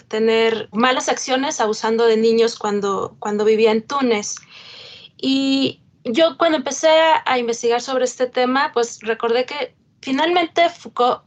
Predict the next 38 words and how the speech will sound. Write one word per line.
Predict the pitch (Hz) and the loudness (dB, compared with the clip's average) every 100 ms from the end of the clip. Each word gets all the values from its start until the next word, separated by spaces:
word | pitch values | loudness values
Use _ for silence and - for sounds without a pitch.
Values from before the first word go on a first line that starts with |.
| _ _ | _ _
para | - 214 214 | -6 -2 -2
quienes | 220 214 | -2 -2
estudiamos | 214 - 220 226 247 262 262 - - - - - | -4 0 2 4 4 2 0 -4 -18 -20 -18 -4
periodismo, | 214 220 262 247 240 226 | 2 2 2 0 2 2
comunicación | 226 208 208 202 180 - 226 220 226 | 0 -2 -2 -4 -4 0 2 4 4
o | |
letras, | 226 226 233 233 226 254 | 4 4 2 0 0 -2
es | - 240 | -6 -6
un | 285 | -2
autor | 285 254 240 233 | -2 0 0 0
que | 233 | 0
leímos | 240 226 240 233 | 2 2 2 0
mucho | 240 226 226 226 220 | 2 0 0 -2 0
en | 226 | 0
la | 220 | 2
universidad. | 226 233 220 - 233 240 240 - - - - _ - | 6 6 4 2 2 2 0 -6 -20 -20 -20 _ -8
Y | 247 240 233 226 226 226 - _ _ _ | -4 -2 0 0 0 0 -4 _ _ _
empecé | - 254 226 247 277 | -2 0 0 0 0
a | |
recordar | 294 302 262 254 | 0 2 2 0
como | 269 254 | 0 2
el | 226 | 2
libro | 254 254 | 2 0
que | 262 | 0
a | |
mí | 240 | 0
me | 254 | 2
tocó | 233 226 | 0 2
leer | 240 233 233 | 2 2 2
de | 226 226 | 4 4
él, | 240 311 | 4 0
que | 233 | -2
es | 220 - | -2 -2
Las | 233 214 | -2 0
palabras | 262 302 330 226 | 0 0 0 -2
y | |
las | 202 - | -4 -4
cosas, | 220 226 247 339 - | -2 0 0 -2 -4